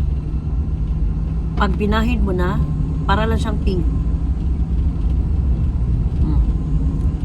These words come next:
Tapos, hindi ako naglagay lang kung ano-ano lang dito kasi tinatamad ako, guys. And, kaghapon pala bumili kami ng,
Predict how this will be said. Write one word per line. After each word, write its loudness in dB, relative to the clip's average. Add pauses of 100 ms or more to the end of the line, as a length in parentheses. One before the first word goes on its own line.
Tapos, 2
hindi 2
ako 2
naglagay 2
lang 2
kung 0
ano-ano 2
lang 2
dito 2
kasi 2
tinatamad 2
ako, 2
guys. 2 (3500)
And, 4 (760)
kaghapon 4
pala 6
bumili 4
kami 2
ng, 2